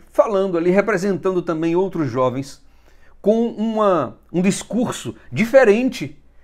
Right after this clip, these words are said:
do que nós estamos agora tão acostumados a ouvir. Afinal de contas, a televisão, a internet, as mídias sociais, os noticiários estão verdadeiramente monótonos,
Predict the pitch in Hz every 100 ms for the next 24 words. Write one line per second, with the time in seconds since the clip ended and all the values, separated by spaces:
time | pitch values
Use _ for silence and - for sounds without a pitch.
0 | - - 143 175 208 202 175 180 - 185
1 | 185 160 175 139 165 170 165 202 208 -
2 | - 196 170 160 175 139 196 170 151 196
3 | - _ - - - - _ - - 262
4 | 277 214 - 147 240 190 160 202 220 233
5 | 233 175 117 127 160 170 107 - _ _
6 | 156 196 - 151 117 107 139 151 - -
7 | - 127 123 160 196 170 160 - - 101
8 | 107 135 120 - - 147 180 170 - -
9 | 123 135 147 113 - - - 202 - 240
10 | 262 233 - _ 120 214 202 190 190 165
11 | 185 185 185 208 160 156 170 151 117 104
12 | - -